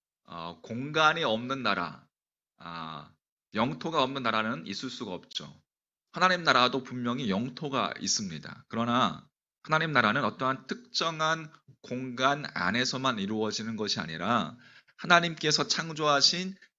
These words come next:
창조 세계의 모든 영역이 하나님 나라가 될 수 있다는 것입니다. 할렐루야. 모든 공간이 하나님 나라의 영역이 될 수 있기 때문에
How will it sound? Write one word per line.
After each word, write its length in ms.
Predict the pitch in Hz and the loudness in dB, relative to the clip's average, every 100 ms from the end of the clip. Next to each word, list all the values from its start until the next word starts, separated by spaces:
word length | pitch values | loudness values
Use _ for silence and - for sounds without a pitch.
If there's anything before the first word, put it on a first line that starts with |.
| _ | _
창조 440 | - 196 190 185 175 | -4 -2 -2 -2 -2
세계의 460 | 170 151 151 147 123 | -2 -2 2 2 2
모든 800 | 104 143 165 160 160 156 131 92 | 2 2 2 0 -2 -4 -4 0
영역이 720 | 104 127 123 120 127 175 190 - _ | 0 2 2 0 0 -6 -8 -16 _
하나님 360 | 143 143 143 | -4 -4 0
나라가 340 | 104 104 110 107 | 2 4 2 0
될 140 | 90 | -4
수 120 | - | -6
있다는 300 | 92 82 87 | -8 -10 -12
것입니다. 520 | 78 - 78 73 - - _ _ _ _ _ _ _ | -10 -12 -12 -18 -20 -20 _ _ _ _ _ _ _
할렐루야. 680 | 113 120 117 104 104 92 76 - _ - _ _ - - | 2 4 6 8 8 8 2 -12 _ -20 _ _ -20 -2
모든 520 | 123 160 175 185 165 | 0 2 2 -2 -4
공간이 440 | 151 151 151 156 | -6 0 2 2
하나님 320 | 160 160 160 | 2 2 2
나라의 300 | 151 139 139 | 4 4 4
영역이 440 | 104 113 131 131 127 | 4 2 0 0 0
될 140 | 104 | -2
수 180 | 104 113 | -2 -4
있기 260 | 104 - - | -6 -8 -6
때문에 640 | 92 85 120 135 80 | -6 -6 -4 -4 -6